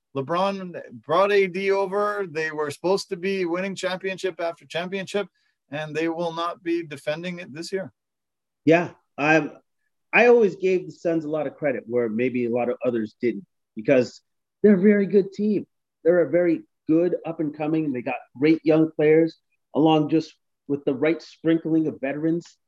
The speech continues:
Speaker 2: in, on that team. Like, the Suns are really, really good. And it was unfortunate when Paul got injured the way that he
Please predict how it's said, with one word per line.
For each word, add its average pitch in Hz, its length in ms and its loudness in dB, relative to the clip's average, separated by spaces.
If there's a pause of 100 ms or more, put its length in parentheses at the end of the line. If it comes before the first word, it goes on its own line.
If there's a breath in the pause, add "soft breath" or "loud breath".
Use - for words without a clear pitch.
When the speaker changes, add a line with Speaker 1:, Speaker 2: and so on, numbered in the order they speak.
(260)
Speaker 2:
in, 156 180 0
on 156 280 -2
that 147 200 -2
team. 175 400 -2 (100)
Like, 131 220 -6 (240)
the 131 80 -20
Suns 202 320 -2
are 156 180 -4
really, 151 520 -2
really 160 400 -2
good. 208 240 -4 (680)
And 156 420 -2
it 151 160 -8
was 143 300 -4
unfortunate 156 720 -2
when 135 140 0 (100)
Paul 143 220 4
got 135 280 -6
injured 165 360 2
the 123 120 -12
way 131 140 0
that 123 160 -2
he 120 100 -20